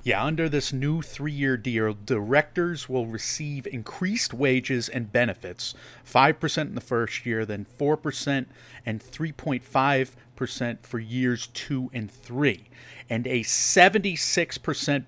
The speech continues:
boost in residuals from international streaming.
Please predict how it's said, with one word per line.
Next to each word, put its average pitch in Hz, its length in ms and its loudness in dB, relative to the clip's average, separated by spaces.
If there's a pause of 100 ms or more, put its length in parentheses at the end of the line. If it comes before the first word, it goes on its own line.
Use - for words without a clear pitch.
boost 139 340 0
in 123 140 0
residuals 123 680 0
from 120 280 -2 (100)
international 156 800 0
streaming. 147 520 0